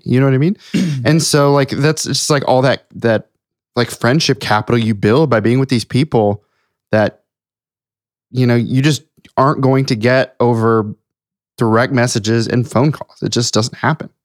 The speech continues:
Speaker 2: Correct. Yeah. And I haven't totally understood the value of that until the past few months. Like, before, if we were meeting as a business, it's a, it's a huge expense.
Speaker 1: Mm-hmm.
Speaker 2: Huge,
Speaker 1: Sure.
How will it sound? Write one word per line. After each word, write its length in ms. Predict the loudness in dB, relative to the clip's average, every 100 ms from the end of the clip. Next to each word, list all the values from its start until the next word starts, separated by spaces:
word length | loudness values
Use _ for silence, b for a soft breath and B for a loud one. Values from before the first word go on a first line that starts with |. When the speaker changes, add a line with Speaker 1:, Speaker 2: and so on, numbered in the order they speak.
| _
Speaker 2:
Correct. 260 | -10 -10 -10
Yeah. 280 | -8 -8 -8
And 120 | -6 -2
I 440 | 0 0 0 -2 _ _ _ _ _ _ _ _ _ _ _ _ _ -6
haven't 300 | -2 -2 -2
totally 360 | -6 -2 -2
understood 640 | 0 0 0 -4 -6 -4 -2
the 80 | -2
value 540 | -4 -4 -2 0 0
of 100 | 0
that 220 | 0 0 0
until 500 | -4 -2 -2 -2 -6 _ _ _ _
the 60 | -8
past 320 | -2 -2 -2
few 160 | -2 0
months. 420 | 2 0 -2 -10 _ _ _ _ _ _ _ _ _
Like, 180 | -14 -4
before, 640 | -4 -2 0 2 0 -2 _ _
if 60 | -4
we 80 | 0
were 60 |
meeting 340 | 2 2 2 0
as 140 | -2
a 40 |
business, 720 | -2 -2 -2 -2 -4 -6 -10 -16 _ _
it's 160 | -4 -2
a, 60 | -4 -6 -6
it's 140 | -4
a 80 | -4
huge 560 | -6 -12 -2 0 0
expense. 500 | -2 -6 -10 -10 -12 -12
Speaker 1:
Mm-hmm. 280 | -6 -6 -6 -10 -2
Speaker 2:
Huge, 180 | 2 2
Speaker 1:
Sure. 340 | 2 0 -2